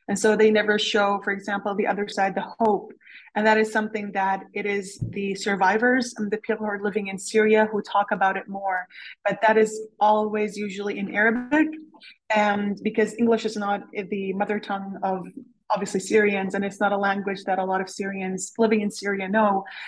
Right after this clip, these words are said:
And so whatever they would be talking about,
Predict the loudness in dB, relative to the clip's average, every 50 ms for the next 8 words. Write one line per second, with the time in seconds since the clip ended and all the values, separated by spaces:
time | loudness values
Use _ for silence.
0 | -10 -4 -2 -2 2 4 4 4 4 4 4 4 4 2 0 -12 -18 _ 0 0
1 | 0 0 0 -2 0 0 4 6 4 6 6 4 2 2 0 -4 -4 -4 -4 -8
2 | -8 -6 -4 -6 -6 -8 -10 -8 -2 0 0 0 0 -2 -4 -2 0 0 2 2
3 | 2 0 -2